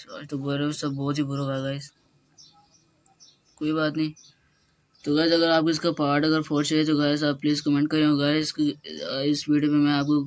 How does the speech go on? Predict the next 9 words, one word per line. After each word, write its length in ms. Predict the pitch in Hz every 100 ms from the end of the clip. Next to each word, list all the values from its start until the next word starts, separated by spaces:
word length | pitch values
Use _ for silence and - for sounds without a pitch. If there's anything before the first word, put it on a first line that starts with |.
| 139
goal 360 | 139 143 147
रखता 220 | 147 143 156
हूँ 100 | 151
guys, 320 | 147 151 - _ _ _ _ _ _ _ _ -
Guys 540 | 143 147 147 - - -
three 220 | 151 156
hundred 240 | 156 147
likes 260 | 151 143 147
गाइस 340 | 147 147 147